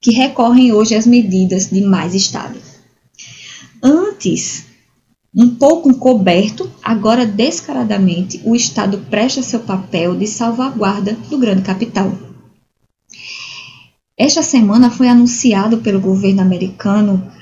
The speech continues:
a ajuda de quase dois trilhões de dólares para o restabelecimento da economia em meio a essa pandemia,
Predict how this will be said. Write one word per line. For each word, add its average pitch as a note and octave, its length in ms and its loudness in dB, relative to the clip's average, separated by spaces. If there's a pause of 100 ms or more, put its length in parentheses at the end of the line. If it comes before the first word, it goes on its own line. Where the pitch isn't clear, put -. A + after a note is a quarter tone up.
a G3 160 -2
ajuda G#3 440 0
de F#3+ 140 2
quase A3 400 -4
dois G#3+ 640 -2
trilhões B3 500 0
de B3 180 -4
dólares F#3+ 840 -2 (500)
para A3+ 360 0 (340)
o G3+ 60 -2
restabelecimento A#3+ 920 2
da A3+ 120 0
economia A3+ 640 2
em B3+ 40 4
meio A3+ 220 4
a A#3+ 40 2
essa B3+ 200 -4
pandemia, B3+ 680 0